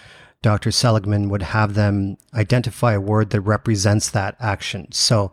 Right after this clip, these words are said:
in this case, someone held the door open for me, in parentheses,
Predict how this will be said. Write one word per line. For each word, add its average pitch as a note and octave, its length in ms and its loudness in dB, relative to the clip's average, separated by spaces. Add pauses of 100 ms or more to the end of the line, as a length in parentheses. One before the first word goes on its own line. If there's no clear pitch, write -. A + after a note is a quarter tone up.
(360)
in A2+ 160 0
this D3 200 0
case, G#2+ 260 -4
someone A2+ 320 2
held G#2 180 0
the G#2+ 60 -4
door A2 280 2
open A2 280 0
for A2 240 0
me, B2 260 0 (340)
in A2 140 0
parentheses, A#2 880 -2